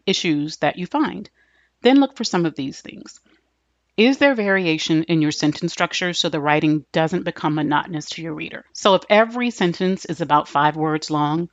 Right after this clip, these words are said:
or if every sentence is about twenty words long,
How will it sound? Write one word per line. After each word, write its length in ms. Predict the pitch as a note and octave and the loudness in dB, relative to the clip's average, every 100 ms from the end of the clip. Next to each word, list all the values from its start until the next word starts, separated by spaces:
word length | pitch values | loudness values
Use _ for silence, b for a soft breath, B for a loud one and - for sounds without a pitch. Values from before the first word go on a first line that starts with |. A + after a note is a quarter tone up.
| _ | _
or 180 | - E3 | 2 2
if 140 | D3+ _ | 2 _
every 300 | F3 D#3 F3 | -2 0 -4
sentence 500 | E3+ D#3+ D3 E3 D#3 | 0 0 2 0 0
is 100 | D#3 | -2
about 320 | D#3+ C#3+ C#3 | -2 0 -2
twenty 360 | - - E3+ F#3+ | -4 0 2 2
words 340 | G#3+ A#3+ A#3+ | 2 0 2
long, 380 | B3+ B3+ B3+ B3+ | 2 2 2 -2